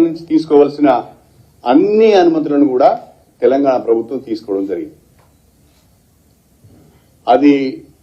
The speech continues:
హైడ్రాలజీ క్లియరెన్స్ కానీ, ఇంటర్‌స్టేట్ మ్యాటర్స్ కానీ, ఇరిగేషన్ ప్లానింగ్ కానీ, లేదా కాస్ట్ అప్రైజల్ కానీ, సెంట్రల్ సాయిల్ అండ్ మెటీరియల్స్ రీసెర్చ్ స్టేషన్ నుంచి వచ్చే అనుమతులు కానీ,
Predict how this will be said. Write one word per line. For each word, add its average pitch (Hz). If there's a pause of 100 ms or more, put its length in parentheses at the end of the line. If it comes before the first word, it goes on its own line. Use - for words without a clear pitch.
(480)
హైడ్రాలజీ 156
క్లియరెన్స్ 151
కానీ, 156 (960)
ఇంటర్‌స్టేట్ 151
మ్యాటర్స్ 135 (100)
కానీ, 156 (1700)
ఇరిగేషన్ 156
ప్లానింగ్ 147
కానీ, 156 (760)
లేదా 147 (680)
కాస్ట్ 147
అప్రైజల్ 156
కానీ, 151 (840)
సెంట్రల్ 156
సాయిల్ 156
అండ్ 160
మెటీరియల్స్ 151
రీసెర్చ్ 147
స్టేషన్ 151
నుంచి 147
వచ్చే 147
అనుమతులు 147
కానీ, 147